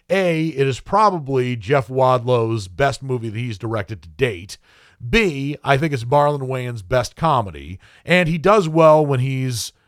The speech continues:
a grown-up and he actually lets other people in the movie have their funny moments as well.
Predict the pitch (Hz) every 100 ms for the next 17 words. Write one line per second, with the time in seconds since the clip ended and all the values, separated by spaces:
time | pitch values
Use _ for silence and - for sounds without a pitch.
0 | _ _ _ _ _ - 143 127 151 175
1 | 165 160 151 - 135 127 135 131 135 139
2 | 160 131 120 120 110 131 131 - - 170
3 | 156 143 - 160 127 131 120 117 135 165
4 | 117 113 113 110 - _ - 143 120 147
5 | 156 143 - 127 117 113 110 104 113 98
6 | 135 131 87 80 110